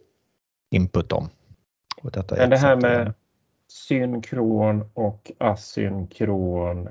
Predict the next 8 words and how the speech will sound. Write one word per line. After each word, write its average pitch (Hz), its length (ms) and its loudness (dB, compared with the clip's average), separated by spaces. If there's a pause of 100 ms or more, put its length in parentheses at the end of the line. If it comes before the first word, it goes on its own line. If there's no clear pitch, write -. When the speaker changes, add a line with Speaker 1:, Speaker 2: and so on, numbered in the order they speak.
Speaker 2:
kommunikation, 95 720 -2
det 98 80 2
är 101 40 4
ju 98 200 -2
två 92 400 0
stycken 90 640 -2
helt, 90 520 0 (200)
eh, 98 220 -2